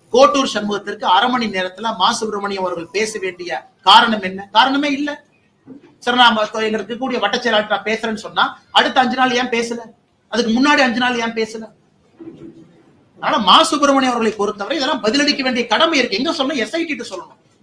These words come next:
எங்க சொல்லணும்? காவல்துறை அதிகாரிகள்கிட்ட சொல்லணும். எதுவுமே சொல்லாம நாங்கள் கேள்விகள் கேட்கின்றோம், முழுவதுமாக உண்மை வர வேண்டும் என்று விரும்புகிறோம். அதான் எங்க வேலையோ தவிர எங்கிட்ட போலீஸ் இயந்திரமோ,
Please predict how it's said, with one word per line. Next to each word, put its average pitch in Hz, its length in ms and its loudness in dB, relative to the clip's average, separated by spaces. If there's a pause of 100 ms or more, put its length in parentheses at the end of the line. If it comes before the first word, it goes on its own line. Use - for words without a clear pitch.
(140)
எங்க 294 200 2
சொல்லணும்? 285 320 0
காவல்துறை 277 480 4
அதிகாரிகள்கிட்ட 254 600 0
சொல்லணும். - 280 -18 (400)
எதுவுமே 302 420 2 (100)
சொல்லாம 214 400 0 (140)
நாங்கள் 294 420 4 (120)
கேள்விகள் 320 500 4
கேட்கின்றோம், 160 560 -10
முழுவதுமாக 247 680 0
உண்மை 262 300 0
வர 208 80 0 (100)
வேண்டும் 226 240 -2
என்று 202 160 -12
விரும்புகிறோம். - 480 -20 (380)
அதான் 262 340 4
எங்க 226 220 0
வேலையோ 220 200 2 (120)
தவிர 214 240 -4
எங்கிட்ட 233 240 0 (100)
போலீஸ் 262 340 2
இயந்திரமோ, 226 460 0